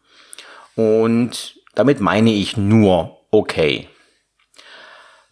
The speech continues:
Das Fahrzeug war relativ schnell ausgesucht, die Ausstattung,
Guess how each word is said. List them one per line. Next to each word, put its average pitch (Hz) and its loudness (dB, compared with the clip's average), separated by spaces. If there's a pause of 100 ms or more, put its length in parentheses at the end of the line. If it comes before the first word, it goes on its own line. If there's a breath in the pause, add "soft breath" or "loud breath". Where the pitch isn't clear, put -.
(140)
Das - 0
Fahrzeug 101 -2
war 92 2
relativ 87 -2
schnell 78 -4
ausgesucht, - -2 (160)
die 85 -8
Ausstattung, 82 -2